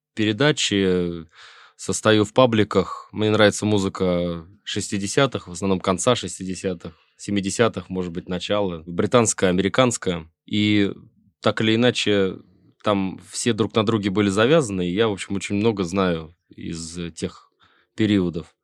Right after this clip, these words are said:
И про какие-то группы я слушал передачи, про какие-то книжки читал. И вот так для меня открылись, э,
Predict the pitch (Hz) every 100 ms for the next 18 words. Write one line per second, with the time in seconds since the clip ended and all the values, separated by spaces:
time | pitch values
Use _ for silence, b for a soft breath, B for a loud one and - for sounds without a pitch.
0 | _ 104 104 107 92 113 113 - 139 123
1 | 104 107 104 95 - 107 - 95 85 95
2 | 92 90 143 - 87 - 87 95 110 101
3 | - 120 131 104 - - 95 90 82 _
4 | _ _ - 98 120 - - - - -
5 | _ - 131 131 - - 98 101 101 -
6 | 101 98 87 - -